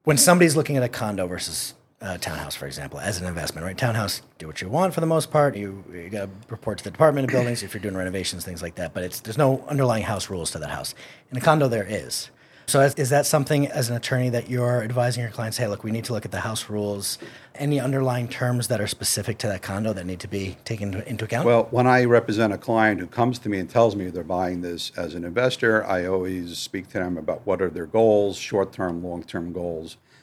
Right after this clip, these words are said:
Speaker 2: To me, when you're making an investment, I don't care if it's a stock or a piece of real estate, the moment you buy it, you wanna know what your exit strategy is. W-, what are you doing here?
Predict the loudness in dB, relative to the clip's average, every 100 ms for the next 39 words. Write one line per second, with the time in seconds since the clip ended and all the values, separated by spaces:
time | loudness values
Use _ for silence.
0 | _ -6 -2 2 4 6 4 0 0 2
1 | 2 0 -2 2 4 4 0 -2 -2 -2
2 | -4 -4 -10 -8 0 2 2 -2 -4 -6
3 | -4 -6 -6 -8 -10 -16 -2 2 2 2
4 | 0 0 -2 -14 -20 -12 -6 2 4 2
5 | 0 -2 2 4 2 -2 -6 -6 -4 -2
6 | -2 -4 -4 -4 -4 -4 -8 -8 -8 -8
7 | -10 -16 -18 -18 -8 -6 2 2 4 0
8 | 0 -2 -4 -10 -12